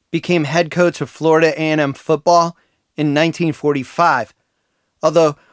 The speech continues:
according to numerous Atlanta Daily World reports, he shared head coaching duties with Herman Buck Nielsen in nineteen forty-four.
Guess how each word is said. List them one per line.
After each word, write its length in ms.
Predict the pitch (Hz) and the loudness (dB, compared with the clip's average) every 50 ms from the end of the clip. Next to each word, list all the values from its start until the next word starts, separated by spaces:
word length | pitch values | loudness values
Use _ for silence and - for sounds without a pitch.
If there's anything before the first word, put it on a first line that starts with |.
| _ - | _ -10
according 420 | 156 - - 202 208 220 214 202 - | -10 -6 0 0 2 2 2 0 0
to 120 | - 175 | -2 -2
numerous 560 | 165 165 170 185 202 208 202 190 180 170 - | 0 0 0 0 2 2 2 2 0 0 0
Atlanta 540 | 170 156 143 143 151 156 156 160 160 156 143 | 0 -2 -2 0 -2 0 0 0 0 -2 -4
Daily 480 | 127 120 - 156 151 156 156 156 156 143 | -4 -4 -2 0 0 2 0 0 0 -2
World 340 | 131 139 147 147 147 147 | -2 0 0 0 0 0
reports, 580 | 147 156 156 - - 180 175 175 180 180 - - _ _ _ _ _ _ _ _ _ | 0 -2 -4 -2 -2 0 0 0 0 -2 -6 -12 _ _ _ _ _ _ _ _ _
he 140 | - 180 170 | -4 -4 -4
shared 440 | - - - 196 202 208 208 202 | -4 -4 -2 0 0 2 2 0
head 260 | 190 170 170 160 156 147 | 0 0 -2 -2 -2 -2
coaching 440 | - 165 165 151 - - 160 147 | -2 0 0 0 -2 -2 -4 -4
duties 480 | 131 - 156 151 147 147 143 139 - - _ _ _ _ _ _ _ - | 0 0 2 2 2 2 0 -2 -4 -8 _ _ _ _ _ _ _ -8
with 160 | 156 151 - | -6 -6 -6
Herman 500 | - - 185 180 180 180 175 170 160 135 | -6 -2 0 0 2 2 2 0 0 0
Buck 260 | 131 151 151 139 - | 2 0 0 0 -2
Nielsen 720 | 143 147 151 165 170 170 165 - - - 143 131 127 120 - - | -4 -2 0 2 2 2 0 -2 -4 -8 -8 -6 -8 -10 -12 -8
in 200 | - 147 143 143 | -6 -6 -4 -2
nineteen 400 | 143 139 139 131 - 147 143 131 | -2 -4 -4 -6 -8 -8 -10 -10
forty-four. 1040 | - - - 139 131 120 123 113 - - - - - 156 147 143 127 - - - | -10 -12 -10 -8 -8 -8 -8 -10 -14 -16 -18 -10 -6 -4 -2 -2 -2 -4 -8 -14